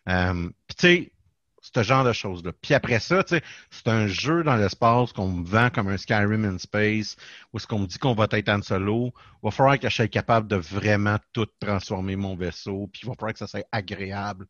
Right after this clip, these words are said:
comme expérience. C'est pour moi, pour moi, c'est pratiquement plus important que tirer sur du monde, tu sais.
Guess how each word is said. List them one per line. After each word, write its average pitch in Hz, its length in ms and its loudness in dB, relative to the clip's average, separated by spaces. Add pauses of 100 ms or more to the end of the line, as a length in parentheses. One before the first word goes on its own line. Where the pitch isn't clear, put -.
(280)
comme 98 220 -2
expérience. 82 640 -6
C'est - 240 -12
pour 104 140 -6
moi, 113 340 2 (420)
pour 139 100 -2
moi, 160 120 6
c'est 156 80 -2
pratiquement 131 420 0
plus 117 240 -4
important 117 480 0
que 110 60 -8
tirer 104 340 -4
sur 101 160 -10
du 87 80 -14
monde, 87 500 -6
tu - 120 -14
sais. 95 160 -12